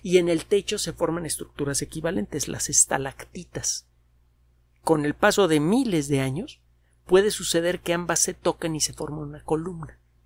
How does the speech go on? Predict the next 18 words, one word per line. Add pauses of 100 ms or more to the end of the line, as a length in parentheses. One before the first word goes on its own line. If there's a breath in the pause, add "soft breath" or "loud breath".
(600)
con
unos
cristales
muy
bonitos,
por
cierto. (2250 soft breath)
El
estudio (160)
químico
detallado
con (140)
técnicas
de
alta
precisión,
que
no,